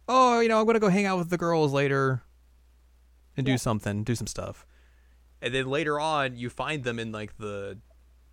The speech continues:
Speaker 1: the lobby of the, the mirror
Speaker 2: Mm-hmm.
Speaker 1: place,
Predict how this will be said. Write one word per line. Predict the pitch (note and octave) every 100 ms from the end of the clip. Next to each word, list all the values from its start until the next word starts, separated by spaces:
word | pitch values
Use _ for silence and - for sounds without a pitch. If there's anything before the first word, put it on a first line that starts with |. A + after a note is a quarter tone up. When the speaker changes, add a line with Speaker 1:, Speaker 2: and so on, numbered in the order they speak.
| _
Speaker 1:
the | A#2
lobby | G#2+ A#2 A2+ G#2+
of | G2+ G#2
the, | G2+ G2 F#2+ G2
the | G2+
mirror | A2+ E3+ G#2 G2 A2 - _ _ -
Speaker 2:
Mm-hmm. | G3 G3 A3+ -
Speaker 1:
place, | G#2 G2 G2+